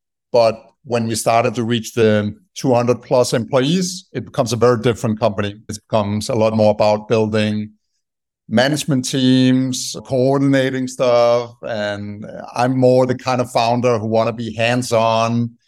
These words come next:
move fast, make fast decisions, be close to the product and the customers. And that becomes a lot harder when you're a larger company. That was the main reason why I decided to leave it operationally. So I still have all my shares and so on,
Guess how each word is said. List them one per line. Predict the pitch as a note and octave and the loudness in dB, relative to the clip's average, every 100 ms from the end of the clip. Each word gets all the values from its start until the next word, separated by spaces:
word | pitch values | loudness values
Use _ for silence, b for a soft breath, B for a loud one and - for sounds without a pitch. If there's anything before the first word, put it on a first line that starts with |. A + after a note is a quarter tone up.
| _ _ - | _ _ -8
move | B2 C#3 C#3 | 2 2 2
fast, | - B2+ A#2+ B2 A2 B2 - A#2 | 0 2 2 0 -2 -10 -12 -2
make | B2+ C3+ C3+ | 0 0 0
fast | C#3 B2+ | 0 0
decisions, | - B2 C#3+ B2+ - C3 B2+ B2 B2+ A#2+ - - | -4 -6 -4 -4 -4 -2 -2 -2 -4 -4 -10 -6
be | A#2+ | -6
close | A#2+ C3 B2+ | 0 0 0
to | D3+ | -4
the | B2 | -10
product | - B2 A#2+ A#2+ | 0 2 2 0
and | B2 A2+ | -2 -2
the | |
customers. | G#2+ A#2+ A2 B2 A#2 A2 | -2 -2 -2 -4 -4 -4
And | - A2 | -4 0
that | G#2+ G#2+ | 0 0
becomes | B2+ B2 A2 A2 G#2+ | -2 0 2 0 -2
a | - | -4
lot | A2 G#2+ | 0 0
harder | F#2 G2+ G2+ A2 A2 - _ _ _ _ _ | 2 0 2 2 0 -4 _ _ _ _ _
when | A2+ G#2+ | -4 -2
you're | G2+ G2 | 4 4
a | G2 | 4
larger | F#2+ - - | 2 0 -6
company. | A2 G2+ G2 G#2 G#2 - - | -8 -8 -8 -12 -16 -20 0
That | C3+ B2+ | 2 2
was | C3 | 0
the | - | 0
main | A#2+ A#2+ A#2+ | 0 0 -2
reason | A#2 A#2 B2 | -4 -4 -2
why | G#2+ G#2 A2 | 0 2 2
I | G#2+ | 0
decided | A2 - G#2+ A2 | -2 0 0 0
to | - B2+ | -4 -4
leave | G#2+ G#2+ | 0 2
it | A2 G#2 - | 2 -2 -4
operationally. | - G#2+ G#2 G#2 - G#2+ G#2 - b b _ | -2 2 2 0 -2 -6 -6 -12 b b _
So | A2+ | 0
I | |
still | G2+ B2 | 0 0
have | G#2 G2+ | 0 0
all | G2 G2+ | -2 -2
my | G2+ | -2
shares | - G#2 A2 G#2+ | 0 2 4 2
and | A2+ | -4
so | G#2+ | 0
on, | G#2+ G#2+ | 0 0